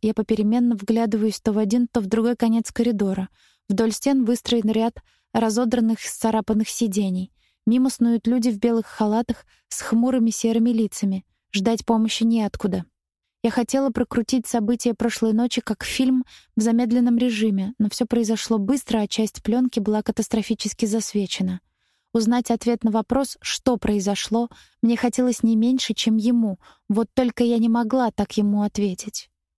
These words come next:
"Произошел несчастный случай". "Какой?" Я тереблю квадратик пластыря, приклеенный в сгибе локтя. "Я много выпила и попала в больницу", отвечаю, избегая смотреть ему в глаза.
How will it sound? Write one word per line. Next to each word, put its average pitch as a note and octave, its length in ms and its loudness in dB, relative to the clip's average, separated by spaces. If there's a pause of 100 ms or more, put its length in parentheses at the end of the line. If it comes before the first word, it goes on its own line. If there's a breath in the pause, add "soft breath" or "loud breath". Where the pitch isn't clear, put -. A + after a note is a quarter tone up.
(380)
"Произошел A3+ 500 0
несчастный A#3 540 0
случай". - 600 -4 (420)
"Какой?" G#3 560 -4 (440)
Я G#3 100 0
тереблю G#3 400 -2
квадратик G#3 560 -4
пластыря, A3+ 460 -2
приклеенный A3 600 -2
в - 80 -14
сгибе G#3 400 0
локтя. G3 520 -4 (480)
"Я A#3+ 120 2
много A3+ 360 2
выпила B3+ 440 2
и A#3+ 80 2
попала A#3 440 0
в G#3+ 100 -4
больницу", A3 560 0
отвечаю, A3+ 540 0
избегая G#3+ 500 0
смотреть G#3+ 460 -2
ему A3 160 2
в G#3 80 -4
глаза. G#3 420 0